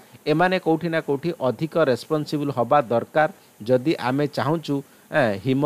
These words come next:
ଭୂସ୍ଖଳନ ନ ହଉ କିମ୍ବା ବରଫ ମେଲ୍ଟ ନ ହେଇକି ବିଶ୍ୱର ବହୁତ ଛୋଟ ମୋଟ ଆଇଲ୍ୟାଣ୍ଡ ଦେଶ ବୁଡ଼ି ନ ଯାଉ। ତ ଇଏ ଥିଲା ଭାରତର ଆମେ କହିପାରିବା ଷ୍ଟାଣ୍ଡ।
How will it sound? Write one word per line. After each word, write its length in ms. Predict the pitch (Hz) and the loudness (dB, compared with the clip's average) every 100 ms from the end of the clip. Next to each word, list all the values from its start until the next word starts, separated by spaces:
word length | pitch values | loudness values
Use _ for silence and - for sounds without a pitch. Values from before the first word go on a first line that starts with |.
| 151 | 2
ଭୂସ୍ଖଳନ 560 | 117 131 - 143 139 135 | 2 -2 0 2 2 2
ନ 100 | 110 | 0
ହଉ 220 | 110 139 | 2 2
କିମ୍ବା 280 | 139 156 139 | 0 -2 0
ବରଫ 400 | 120 113 127 139 143 135 | 2 2 2 2 2 2
ମେଲ୍ଟ 340 | 117 131 135 | 2 2 2
ନ 120 | 117 | 0
ହେଇକି 400 | 123 147 156 139 127 - - - | 2 2 0 -4 -8 -10 -20 -6
ବିଶ୍ୱର 300 | 120 - 147 | -4 0 0
ବହୁତ 300 | 139 120 135 147 | 2 0 0 -4
ଛୋଟ 280 | - - 143 | -6 -2 0
ମୋଟ 260 | 143 139 151 - | 0 0 -2 0
ଆଇଲ୍ୟାଣ୍ଡ 400 | 117 127 143 139 | 0 4 2 2
ଦେଶ 180 | 127 120 | 0 0
ବୁଡ଼ି 340 | 143 110 117 123 | -2 0 2 2
ନ 100 | 107 92 | 0 -2
ଯାଉ। 180 | 82 85 _ _ - | -6 -14 _ _ -4
ତ 0 | |
ଇଏ 180 | 165 175 | 2 4
ଥିଲା 200 | 165 175 | 4 2
ଭାରତର 440 | 139 117 131 139 143 | 2 2 2 2 0
ଆମେ 160 | 135 | 0
କହିପାରିବା 340 | 127 123 120 135 | -2 -2 0 -2
ଷ୍ଟାଣ୍ଡ। 300 | - 92 | -2 -8